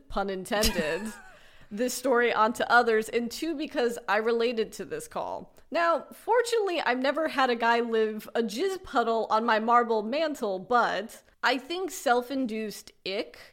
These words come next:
is an important and unsaid part of getting over someone.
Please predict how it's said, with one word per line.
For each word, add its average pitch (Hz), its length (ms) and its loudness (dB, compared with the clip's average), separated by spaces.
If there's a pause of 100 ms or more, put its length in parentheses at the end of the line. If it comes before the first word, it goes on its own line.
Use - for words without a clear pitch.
(140)
is 208 140 -2
an 220 100 0
important 240 540 -2
and 220 220 0
unsaid 214 480 -2
part 190 340 -2
of 190 120 -6
getting 180 280 -4
over 180 240 -4
someone. 349 580 -2